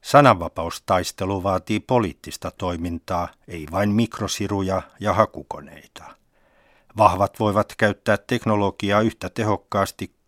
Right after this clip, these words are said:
tai tehokkaammin kuin heikot. Uusi teknologia on myös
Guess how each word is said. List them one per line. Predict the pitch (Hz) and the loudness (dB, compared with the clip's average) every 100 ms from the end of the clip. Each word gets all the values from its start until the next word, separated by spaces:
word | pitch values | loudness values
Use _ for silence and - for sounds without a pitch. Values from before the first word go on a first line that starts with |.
| _ - | _ -2
tai | 104 104 | -2 0
tehokkaammin | - 98 76 _ - 71 71 76 | -2 -4 -6 _ -14 -12 -12 -14
kuin | - 90 | -10 -6
heikot. | 90 92 - - - - _ _ _ _ _ _ _ _ _ - | -4 -4 -6 -18 -20 -20 _ _ _ _ _ _ _ _ _ -12
Uusi | 90 - 82 | -10 -10 -6
teknologia | 104 95 104 107 101 - 101 | -4 0 2 4 2 2 4
on | 104 | 4
myös | 101 104 98 - | 4 2 0 -6